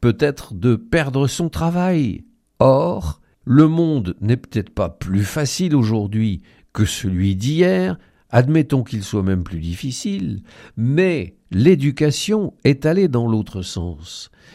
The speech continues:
C'est-à-dire qu'elle a voulu absolument protéger les enfants de toute contrariété. On leur a évité tout refus, on a gommé toute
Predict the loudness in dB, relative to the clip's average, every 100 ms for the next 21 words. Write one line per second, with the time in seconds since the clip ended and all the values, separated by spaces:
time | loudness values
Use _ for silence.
0 | -8 -4 0 2 2 0 0 2 2 2
1 | 0 2 0 -2 -6 -6 -6 -2 0 2
2 | 0 0 -2 -4 _ -6 2 4 4 2
3 | 2 2 0 -2 -2 0 0 0 -2 -4
4 | -8 -6 -6 -8 _ _ _ -18 2 4
5 | 4 0 -4 -6 -20 -20 _ -2 0 0
6 | -2 -2 0 2 2 2 2 2 0 -6
7 | -20 _ -20 -8 0 4 4 4 2 2
8 | 4 4 2 -2 0 0 0 -6 -6 -4
9 | -2 -6 -10 -12 4 4 4 -2 -4 -4
10 | -6 0 2 4 4 2 4 4 6 4
11 | 2 2 -4 _ _ -2 0 0 -6